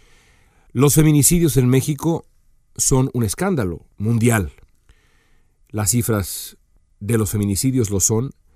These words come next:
pero últimamente dos casos particularmente brutales de violencia de género han capturado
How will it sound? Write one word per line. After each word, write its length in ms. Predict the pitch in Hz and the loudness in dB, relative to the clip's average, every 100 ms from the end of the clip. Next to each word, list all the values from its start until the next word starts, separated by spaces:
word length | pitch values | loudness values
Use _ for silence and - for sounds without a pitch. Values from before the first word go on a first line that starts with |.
| _ - | _ -14
pero 180 | - 151 | 2 4
últimamente 800 | 214 220 240 214 156 110 87 110 _ _ _ _ _ _ _ _ - | 4 2 2 4 4 2 -2 -10 _ _ _ _ _ _ _ _ -12
dos 360 | 131 208 - | 0 0 0
casos 680 | - 170 135 95 - - - - | 0 0 0 -4 -6 -10 -16 -6
particularmente 880 | 120 - 113 123 143 156 156 131 | -6 -4 -6 0 0 0 -2 -2
brutales 720 | 117 104 - 107 101 85 - - | -2 -2 -4 -4 -2 -4 -10 -8
de 80 | |
violencia 400 | 92 98 107 104 | -4 -2 -2 -2
de 100 | 110 | -4
género 420 | 92 107 104 104 - | -4 -4 -4 -4 -6
han 240 | 107 113 | -4 -4
capturado 640 | 107 104 - 95 95 92 98 | -4 -10 -8 -4 -4 -4 -6